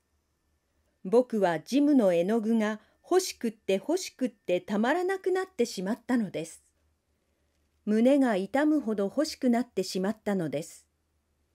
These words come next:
ジムは僕の胸の中で考えていることを知っているに違いないと思って、そっとその顔を見ると、ジムは何にも知らないように面白そうに笑ったりして、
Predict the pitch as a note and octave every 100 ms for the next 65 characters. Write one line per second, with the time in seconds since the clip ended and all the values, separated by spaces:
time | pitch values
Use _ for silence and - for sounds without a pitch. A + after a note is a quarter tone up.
0 | _ _ _ _ _ _ F3 B3 A#3 F#3+
1 | E3+ D3 A3+ D4+ D4 G3+ F3+ G3+ C#4 D4
2 | C#4+ D4 A#3 F#3 E3+ F3+ A3+ C4+ D4 C#4+
3 | F#3+ F3 G3 A#3 G#3+ A3+ F3 D3+ - -
4 | - C#4 D4+ D#4 C4+ D#3+ - F3 F#3 A#3
5 | C4+ C#4 - D#3+ D#3 F3+ - - D3 -
6 | _ _ _ _ _ _ _ - G#3 G#3
7 | _ - E4+ - C#4+ D4 D4 B3 C4 C4+
8 | B3+ C4 A3+ - D#3+ D3+ _ _ _ _
9 | _ D3+ F#3+ B3 G#3 D#3 D3+ D#3 F#3+ C4+
10 | D#4 D#4 D#4 D4+ D#4 D4+ D4+ C#4+ D4+ C4
11 | E3 E3 _ _ - G3 C4+ F4 F#4 F#4
12 | F#4 F#4 C4+ E3+ D#3 F#3+ - - A#3+ F#3
13 | - - -